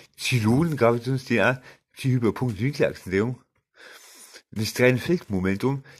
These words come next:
der Kernhypnotität doppelt mit Antikernzahl. Von sich drehender Hyper-, Anti-Felselektronen, Dreikernsprungbildung,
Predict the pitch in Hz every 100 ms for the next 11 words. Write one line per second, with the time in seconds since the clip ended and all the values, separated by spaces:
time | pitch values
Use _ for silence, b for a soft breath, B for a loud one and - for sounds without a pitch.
0 | B - 127 139 120 127 127 107 123 -
1 | - 117 117 107 - 147 139 101 - 69
2 | - - - - _ _ _ _ B B
3 | B B B B B - 117 117 104 82
4 | - _ - 107 - - 110 107 98 107
5 | 98 87 - - 107 101 107 104 - -
6 | _ _ _ _ _ _ _ _ _ -
7 | 160 202 - - - 90 90 - 107 127
8 | 113 95 131 139 90 98 - 107 117 117
9 | 139 151